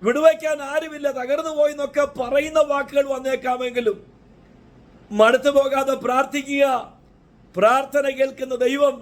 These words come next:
ജീവിക്കുന്നു. സങ്കീർത്തനക്കാരൻ അതുകൊണ്ട് പറയുക, "യഹോവ എൻ്റെ പ്രാർത്ഥനയും യാതനകളും കേട്ടതുകൊണ്ട് ഞാൻ അവനെ സ്നേഹിക്കുന്നു." തിരുവെഴുത്ത് ഇപ്രകാരം പറയുക,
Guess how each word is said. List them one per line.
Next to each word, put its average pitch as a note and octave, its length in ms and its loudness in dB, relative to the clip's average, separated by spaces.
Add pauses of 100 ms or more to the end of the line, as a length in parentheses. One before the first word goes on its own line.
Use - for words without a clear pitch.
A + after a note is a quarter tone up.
(640)
ജീവിക്കുന്നു. C#4 640 -2 (540)
സങ്കീർത്തനക്കാരൻ C4+ 1000 2 (120)
അതുകൊണ്ട് C#4+ 300 -2 (100)
പറയുക, C4 360 2 (840)
"യഹോവ C4 340 4 (460)
എൻ്റെ C4+ 200 0 (120)
പ്രാർത്ഥനയും C4 720 -2
യാതനകളും B3+ 680 -2
കേട്ടതുകൊണ്ട് B3 680 2 (760)
ഞാൻ A#3+ 220 2 (100)
അവനെ A#3+ 260 -2 (140)
സ്നേഹിക്കുന്നു." G3 580 -10 (840)
തിരുവെഴുത്ത് D#4 400 4
ഇപ്രകാരം D#4+ 480 0
പറയുക, C4+ 340 -2